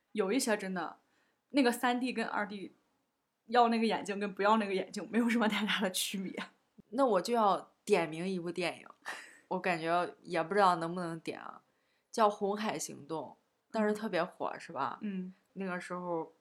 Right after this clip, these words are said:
Speaker 2: 这个题材也很火，但是那个电影我全程就是看得特别懵。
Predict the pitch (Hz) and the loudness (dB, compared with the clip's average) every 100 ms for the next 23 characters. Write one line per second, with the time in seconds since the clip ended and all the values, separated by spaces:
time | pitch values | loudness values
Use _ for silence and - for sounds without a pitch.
0 | _ 202 180 - 196 190 165 143 139 139 | _ -6 -6 -8 -10 -6 -4 -4 -6 -10
1 | 135 - - - - - - 233 214 214 | -10 -12 -12 -14 -20 -20 -2 2 2 2
2 | 220 196 208 170 131 139 139 - 185 185 | -2 -2 -2 -4 -4 -4 -2 -2 -2 -4
3 | 190 170 175 165 - 170 147 - - - | -4 -6 -6 -8 -8 -8 -10 -10 -10 2
4 | 247 - 143 139 147 143 | 4 4 -2 -4 -6 -8